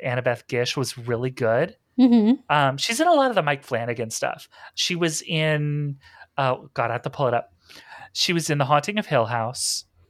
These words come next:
Speaker 1: She was Missus Dudley.
Speaker 2: Okay.
Speaker 1: She's the, one of the caretakers.
Speaker 2: Okay, okay. Yeah, yeah, yeah, yeah, yeah.
Speaker 1: Um, yeah. Uh, she was great in that.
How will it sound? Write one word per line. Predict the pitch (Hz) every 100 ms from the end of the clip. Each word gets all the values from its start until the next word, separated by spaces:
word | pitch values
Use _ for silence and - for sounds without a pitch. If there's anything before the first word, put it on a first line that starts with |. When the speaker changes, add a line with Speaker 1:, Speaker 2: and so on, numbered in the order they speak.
| _ -
Speaker 1:
She | - 147
was | 131 117
Missus | 135 - 135
Dudley. | 113 113 143 165 _ _ _ _ _ _ 294
Speaker 2:
Okay. | 233 226 - _ _ _
Speaker 1:
She's | 180 143
the, | 143 127
one | 139
of | 135
the |
caretakers. | - 127 117 113 - - - - - _ _ 359
Speaker 2:
Okay, | 294 190 196 247
okay. | 240 196
Yeah, | 220 214
yeah, | 226
yeah, | 226 202
yeah, | 202
yeah. | 135 117 110
Speaker 1:
Um, | 107 110 143
yeah. | 147 151 - _ _ - - _ 151
Uh, | 143 147
she | - - 175 160
was | 151 127
great | - 113 117 117
in | 110
that. | 107 -